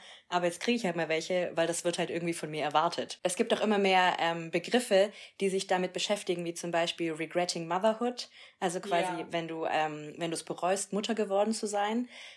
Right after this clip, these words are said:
Speaker 1: Ähm, das
Speaker 2: Mhm.
Speaker 1: kam auch vor ein paar Jahren, ähm, das Buch dazu raus. Sehr, sehr spannend, sehr, sehr spannender Ansatz. Viele Frauen trauen sich das immer noch nicht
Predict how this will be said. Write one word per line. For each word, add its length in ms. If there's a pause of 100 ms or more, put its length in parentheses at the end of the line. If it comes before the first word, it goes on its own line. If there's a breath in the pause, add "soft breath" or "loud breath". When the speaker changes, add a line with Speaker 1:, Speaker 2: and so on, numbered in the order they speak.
(120)
Speaker 1:
Ähm, 180
das 120
Speaker 2:
Mhm. 40
Speaker 1:
kam 140
auch 140
vor 140
ein 100
paar 180
Jahren, 540 (760)
ähm, 240
das 140
Buch 160
dazu 240
raus. 460 (260 loud breath)
Sehr, 280
sehr 120
spannend, 380
sehr, 140
sehr 100
spannender 420
Ansatz. 420
Viele 200
Frauen 340
trauen 240
sich 180
das 140
immer 220
noch 180
nicht 340